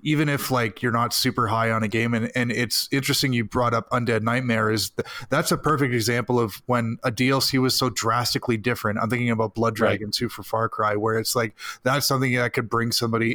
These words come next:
Speaker 1: in who wasn't or was sort of on the fence when the game initially came out. So yeah, I love when studios were, were creative with, uh, D L C, and, uh, maybe we'll see something sort of not wildly different, but,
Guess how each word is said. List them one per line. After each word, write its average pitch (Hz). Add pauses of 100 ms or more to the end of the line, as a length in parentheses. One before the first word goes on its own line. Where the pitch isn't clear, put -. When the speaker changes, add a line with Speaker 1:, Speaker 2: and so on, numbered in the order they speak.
Speaker 1:
in 120
who 110
wasn't 110 (240)
or 117
was 107
sort 113
of 104
on 110
the 107
fence 113
when 113
the 107
game 107
initially 104
came 101
out. 101
So 98 (720)
yeah, 120
I 131
love 151
when 151
studios 120
were, 117
were 113
creative 110
with, 113
uh, 107
D 110
L 107
C, 107
and, 101
uh, 104
maybe 107
we'll 107
see 107
something 104 (100)
sort 107
of 98 (440)
not 127
wildly 120
different, 110
but, 110